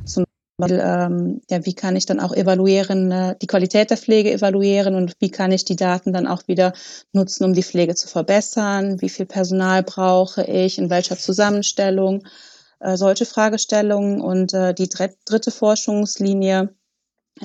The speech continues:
wären wirklich radikale Veränderungen, zum Beispiel,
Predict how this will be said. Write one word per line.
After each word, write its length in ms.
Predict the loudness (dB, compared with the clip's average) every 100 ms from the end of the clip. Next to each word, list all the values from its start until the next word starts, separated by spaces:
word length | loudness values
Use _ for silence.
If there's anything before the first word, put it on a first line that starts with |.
| -14 _ _
wären 220 | 2 2 4
wirklich 440 | 2 2 -2 0
radikale 520 | -2 -2 0 2 2
Veränderungen, 800 | 0 -4 -2 0 0 0 -2 -2
zum 200 | -4 -6
Beispiel, 480 | -6 -8 -2 0 0